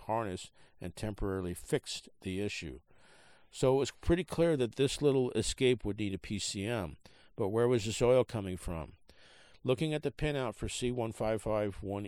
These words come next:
E, there were a couple of culprits. I was looking for components that spend their lives in oil. There was an engine oil level switch in both exhaust and intake cam sensors.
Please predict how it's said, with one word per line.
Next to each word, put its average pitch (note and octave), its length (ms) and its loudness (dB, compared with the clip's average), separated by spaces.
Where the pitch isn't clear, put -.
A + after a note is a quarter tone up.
E, E2+ 400 -4
there G2 200 -2
were G2+ 200 0
a F#2+ 60 -2
couple G#2+ 340 -6
of F#2 140 -6
culprits. - 640 -6
I G2 100 -2
was G2+ 180 0
looking D3 260 0
for D3+ 220 -4
components C3 580 -4
that G#2 140 -6
spend G#2+ 280 -4
their G#2 140 -2
lives G2+ 420 -2
in F2+ 140 -6
oil. F#2+ 460 -2
There G2+ 100 0
was G#2 160 0
an A2+ 80 -4
engine C3 320 -2
oil A#2+ 320 2
level C#3+ 260 2
switch G#2+ 400 -2
in F#2+ 140 -8
both G#2+ 300 0
exhaust G#2+ 560 -2
and G2+ 160 -4
intake A2+ 400 -6
cam A#2+ 280 -6
sensors. D#2+ 640 -10